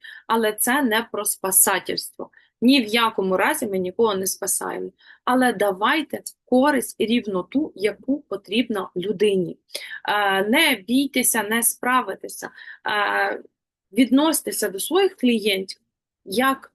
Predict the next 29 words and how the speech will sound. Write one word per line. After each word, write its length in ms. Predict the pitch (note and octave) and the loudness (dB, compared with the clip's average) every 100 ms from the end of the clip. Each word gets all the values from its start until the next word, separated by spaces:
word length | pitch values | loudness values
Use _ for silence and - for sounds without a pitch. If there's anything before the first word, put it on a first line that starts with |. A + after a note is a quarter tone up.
| - | -4
до 180 | A3 | 0
себе, 460 | A3+ - B3 G#3+ - | 2 4 2 2 0
як 200 | G#3 A3+ | 0 0
ви 100 | A3+ | -2
хочете, 400 | C4 C4+ A#3+ G#3+ | -2 -2 -4 -6
щоб 300 | A#3 G#3+ G#3+ | -4 -2 0
до 120 | A3 | 0
вас 340 | G#3 A3 C#4 - | 2 2 2 -2
відносилися 880 | G#3 G3 G3 A3+ - G3 F#3 - - | -4 -4 -4 -4 -4 -6 -6 -8 -6
і 120 | A3+ | -6
клієнти, 560 | A3+ B3+ A#3 B3 C4 B3+ - - - | 0 0 2 0 -2 -6 -16 -16 -6
і 100 | G#3+ | -2
там, 240 | G3+ B3 | 0 0
де 100 | G#3 | 0
ви 120 | F#3 | -2
будете 480 | G#3+ F#3+ F#3+ G3+ G3 | -4 -2 -2 -2 -4
на 220 | E3+ F3+ | -2 -2
навчання. 560 | G3+ F3+ - F3 E3 - _ - - - | -2 -2 -4 -4 -6 -8 _ -20 -20 -8
І 120 | G#3 | -2
це 220 | C4+ D4 | 2 2
основне. 480 | - - G#3 F#3+ - - _ _ - - | 0 -2 -2 -4 -6 -10 _ _ -20 -20
Я 200 | - A#3 | 0 0
дякую 460 | A#3 C4 D4 C4 G#3+ | 2 0 0 0 0
за 120 | G3 | 0
увагу, 400 | F#3+ G#3 D4+ C4+ | 0 0 0 0
надіюсь, 460 | G3+ G#3 G#3 A3+ - | -2 -4 -2 -2 0
то 160 | A#3 | -2
було 280 | A#3 G3+ F3+ | 0 2 0
корисно. 500 | - C4+ D4 - F#3 | 2 0 0 -2 -6